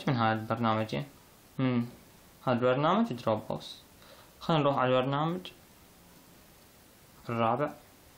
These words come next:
هاي الإيميلات، يعني أي، أي إيميل يجيك تقدر تقرأ، هاي كلها إيميلات تقدر تقرأ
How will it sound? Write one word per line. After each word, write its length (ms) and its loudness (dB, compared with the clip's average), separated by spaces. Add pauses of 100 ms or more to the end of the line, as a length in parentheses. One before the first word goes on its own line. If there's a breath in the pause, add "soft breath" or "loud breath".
(4000)
هاي 140 2
الإيميلات، 540 -2 (100)
يعني 220 -2
أي، 120 2 (100)
أي 260 2
إيميل 340 -2
يجيك 340 -4 (920)
تقدر 220 2
تقرأ، 360 -4
هاي 140 0
كلها 260 -4
إيميلات 460 -4
تقدر 180 0
تقرأ 580 0